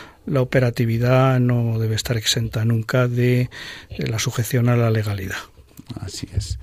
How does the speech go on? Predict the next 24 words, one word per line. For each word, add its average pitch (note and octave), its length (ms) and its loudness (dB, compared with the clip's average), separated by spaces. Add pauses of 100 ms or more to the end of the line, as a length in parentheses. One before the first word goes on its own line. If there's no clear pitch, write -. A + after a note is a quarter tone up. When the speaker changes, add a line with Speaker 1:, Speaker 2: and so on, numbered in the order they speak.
(140)
Speaker 1:
Esto A2+ 300 -4 (100)
es. - 180 -8
Speaker 2:
Así F#2+ 300 -2
es. E2+ 160 -6
Y F2 580 0 (100)
en F#2 160 -2
us-, G#2 240 -4
en F#2 120 0
esta G2+ 240 0
última F#2 760 0 (120)
etapa, E2+ 480 -2
querido E2+ 240 -4
Juan, F#2 400 -2 (100)
Speaker 1:
Sí. - 180 -14 (200)
Speaker 2:
pues F2 180 -8
también E2+ 320 0
eres, F2 580 2
eh, D#2+ 240 -8
voluntario E2 600 4
de D2+ 100 -2
Cáritas D#2 320 -4
Castrense, G2 640 -6
¿no? A#2+ 240 -8
Speaker 1:
Sí. - 180 -14